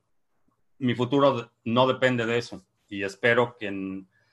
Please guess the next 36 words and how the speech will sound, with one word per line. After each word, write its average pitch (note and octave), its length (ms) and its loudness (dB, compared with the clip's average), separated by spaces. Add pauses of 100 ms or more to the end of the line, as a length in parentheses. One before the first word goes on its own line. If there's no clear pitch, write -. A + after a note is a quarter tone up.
(720)
te G#2 100 -10
pongas C#3+ 280 6
las C#3+ 140 4
pilas D3 480 4
para G#2+ 340 2
que G2+ 460 -4
en G#2+ 180 -4
cualquier G#2+ 380 4
lugar C3 280 4
del A#2+ 140 2
mundo B2 280 2
donde A#2+ 180 0
estés, B2+ 500 0 (200)
muy B2 240 0
pronto A#2+ 340 0
estés A2+ 300 -4
en A2 100 -2
esa A2 240 -4
posición, A#2+ 540 -4 (160)
en G2 160 -10
la F#2+ 200 -8
que G2 380 -8
no A2+ 160 -4
importa B2 480 0
si G#2+ 160 -6
es G#2 140 -6
el G2 160 -8
pri, C#3 240 0
si A#2+ 120 -10
es G2+ 120 -8
el F#2+ 160 -10
pan, B2 240 0
no A2+ 60 -4
importa G2+ 380 -6
si G2+ 160 -14
es, - 280 -14